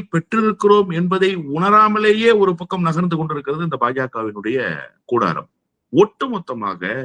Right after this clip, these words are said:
இவர்கள் பிரிவினையை பேசி மட்டுமே வாக்கு சேகரிக்க முடியும் என்று நினைக்கிறார்கள்.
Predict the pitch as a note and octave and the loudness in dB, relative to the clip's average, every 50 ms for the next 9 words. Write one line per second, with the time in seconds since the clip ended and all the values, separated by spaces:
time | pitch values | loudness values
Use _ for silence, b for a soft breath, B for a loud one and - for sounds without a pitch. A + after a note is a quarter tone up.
0 | B2+ - _ A2+ C3 D#3+ F3 F3 D#3 D#3 G3 F#3 F#3+ - G3 A#3 B3 B3 A#3 A#3 | -12 -14 _ -8 -6 -4 -2 -2 -2 -2 -2 -4 -4 -4 -6 -4 -4 -4 -4 -4
1 | A3+ G#3+ G3+ F3+ - G3 F#3+ F3+ F#3+ G3 F#3 F3+ F3 - G3+ G3+ G#3 G#3 F3+ D#3 | -2 -2 -4 0 2 2 2 2 0 -4 -4 -4 -4 -2 -2 0 0 0 0 0
2 | E3+ E3 - E3 D#3 D3+ C#3 C#3+ C#3 C3 - B2+ B2 B2+ C3+ C#3 C#3 C#3+ C3+ C3+ | 0 -2 -4 -4 -2 -2 0 0 -2 -2 -4 -6 -4 -4 -2 -2 -2 -2 -4 -6
3 | C3+ A#2+ A2+ A#2 A2 - G2 E2+ D#2 - - C2 - | -6 -6 -6 -6 -4 -2 0 0 -2 -2 -8 -18 -18